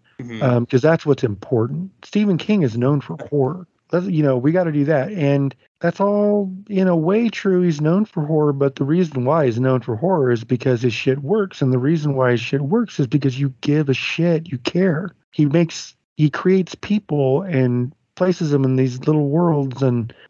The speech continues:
Speaker 2: you don't wanna see bad things happen to 'em, or you, or you're just invested. You give a shit about 'em one way or the other. And, and I think a lot of these horror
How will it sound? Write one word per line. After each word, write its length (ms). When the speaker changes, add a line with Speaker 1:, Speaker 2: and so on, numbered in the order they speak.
Speaker 2:
you 160
don't 260
wanna 260
see 220
bad 300
things 220
happen 340
to 200
'em, 160
or 580
you, 140
or 160
you're 160
just 240
invested. 440
You 120
give 160
a 40
shit 200
about 220
'em 100
one 120
way 100
or 20
the 140
other. 200
And, 260
and 160
I 80
think 180
a 60
lot 200
of 40
these 160
horror 440